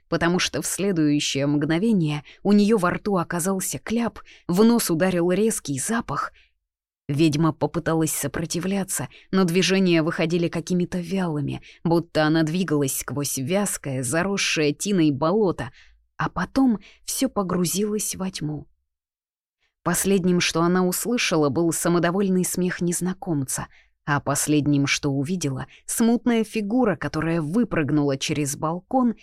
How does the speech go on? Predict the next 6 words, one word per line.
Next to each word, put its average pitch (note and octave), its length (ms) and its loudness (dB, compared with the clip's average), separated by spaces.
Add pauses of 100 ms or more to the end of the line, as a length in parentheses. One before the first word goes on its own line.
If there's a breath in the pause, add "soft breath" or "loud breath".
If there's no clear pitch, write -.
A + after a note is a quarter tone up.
(460 soft breath)
и D3+ 160 0
исчезла F3+ 600 -2
в - 60 -12
холодной F#3+ 720 -8
лондонской D3 920 -6 (500)
ночи. - 520 -8